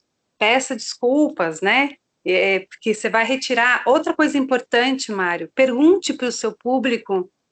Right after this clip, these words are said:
se é inconveniente as tuas mensagens, se tá tudo bem. É, isso é muito importante. Eu, eu sempre pergunto. Pra aqueles que eu sei que gosta, eu já sei, eu tô confortável, mas pros novos que vão chegando,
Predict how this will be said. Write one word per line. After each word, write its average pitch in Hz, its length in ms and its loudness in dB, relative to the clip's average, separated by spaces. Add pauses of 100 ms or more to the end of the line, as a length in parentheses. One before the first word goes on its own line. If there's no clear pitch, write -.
(120)
se - 280 0
é 226 120 4
inconveniente 262 1040 0 (100)
as 196 180 -2
tuas 190 460 -2
mensagens, 156 800 -2
se 220 100 -8
tá 214 140 0
tudo 214 240 -8
bem. 226 400 0 (480)
É, 180 140 0
isso 269 300 -2
é 269 40 4
muito 311 300 4
importante. 233 500 2
Eu, 226 60 -6 (200)
eu 247 140 6
sempre 339 420 4
pergunto. 233 640 -2 (380)
Pra 294 120 2
aqueles 349 360 2
que - 80 0
eu 269 80 6
sei 254 200 0
que 208 160 -6
gosta, 196 720 2 (380)
eu 202 160 -2
já 226 140 -2
sei, 240 380 2
eu 262 80 -2
tô 262 120 2
confortável, 262 720 -2
mas 233 320 -2
pros 302 300 -4
novos 285 420 0
que 240 120 -4
vão 202 180 -4
chegando, 196 760 -2